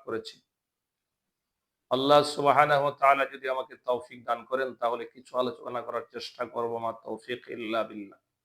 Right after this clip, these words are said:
আমার তেলাওয়াতকৃত আয়াতে কারিমার মধ্যে মহান আল্লাহ তাআলা হজ সম্পর্কে আলোচনা করেছেন, তাই আমি আপনাদের সামনে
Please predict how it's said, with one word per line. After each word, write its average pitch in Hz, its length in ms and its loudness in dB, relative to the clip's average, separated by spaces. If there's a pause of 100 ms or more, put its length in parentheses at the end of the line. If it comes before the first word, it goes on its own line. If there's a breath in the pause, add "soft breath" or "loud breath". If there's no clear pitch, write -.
(1400)
আমার 139 380 6
তেলাওয়াতকৃত 143 580 4
আয়াতে 135 280 2
কারিমার 139 380 -4
মধ্যে 131 280 -6
মহান 127 320 -2
আল্লাহ 127 360 -4
তাআলা 120 600 0 (1400)
হজ 139 260 4
সম্পর্কে 143 600 -4
আলোচনা 123 420 0
করেছেন, 107 460 -8 (1200)
তাই 117 160 0
আমি 135 140 0
আপনাদের 135 420 2
সামনে 139 680 -4